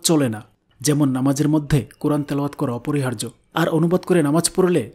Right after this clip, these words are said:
নামাজ শুদ্ধ হবে না। সার কথা, আরবি হল ইসলামের সরকারি ভাষা।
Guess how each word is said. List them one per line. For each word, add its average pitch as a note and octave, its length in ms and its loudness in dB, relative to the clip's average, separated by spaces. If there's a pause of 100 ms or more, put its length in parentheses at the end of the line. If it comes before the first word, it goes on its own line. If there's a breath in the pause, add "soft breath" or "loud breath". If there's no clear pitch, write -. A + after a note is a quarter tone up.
নামাজ C3 260 -4
শুদ্ধ B2 340 -6
হবে A#2+ 260 -4
না। A2 120 -14 (420)
সার D3 260 0
কথা, F#3 460 0
আরবি D3 280 -2
হল C3+ 200 -2
ইসলামের B2 320 -2
সরকারি C3+ 400 -4
ভাষা। A2 360 -4